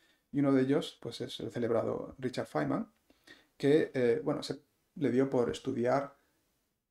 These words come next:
los límites de un ordenador clásico desde el punto de vista de la física, la física estadística, la termodinámica, la mecánica cuántica. En general, buscar cómo podemos computar,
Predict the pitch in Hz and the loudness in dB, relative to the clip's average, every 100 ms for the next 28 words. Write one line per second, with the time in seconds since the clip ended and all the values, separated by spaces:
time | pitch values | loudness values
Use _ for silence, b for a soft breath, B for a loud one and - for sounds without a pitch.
0 | _ _ - 123 - 175 170 - 165 190 | _ _ -6 -6 -2 0 0 0 0 0
1 | - - _ _ _ - 127 139 151 143 | -4 -14 _ _ _ -4 0 2 2 0
2 | 135 131 135 - 156 151 143 - - - | 0 0 -4 -4 -4 -4 -6 -4 -4 -6
3 | _ - 135 123 135 135 135 135 - 127 | _ -8 -6 0 2 4 2 0 0 -2
4 | 160 147 120 120 - 147 - - 175 - | -2 -4 -4 -4 -6 -10 -8 -6 -6 -8
5 | _ _ _ B B B B - 135 135 | _ _ _ B B B B -14 -10 -10
6 | - - 123 139 139 135 127 120 123 113 | -10 -8 -2 -2 -4 -6 -6 -4 -6 -4
7 | 117 131 123 127 135 131 127 131 127 123 | -2 -2 -4 -6 -6 -6 -6 -4 -4 -6
8 | 135 139 - - - 127 139 151 143 139 | -10 -14 -18 -12 -4 2 4 4 2 -2
9 | 151 160 - _ _ _ _ _ _ _ | 0 0 -2 _ _ _ _ _ _ _
10 | 165 165 139 135 135 - 131 143 135 170 | 2 2 4 4 4 2 -2 0 2 2
11 | 208 - | 2 -6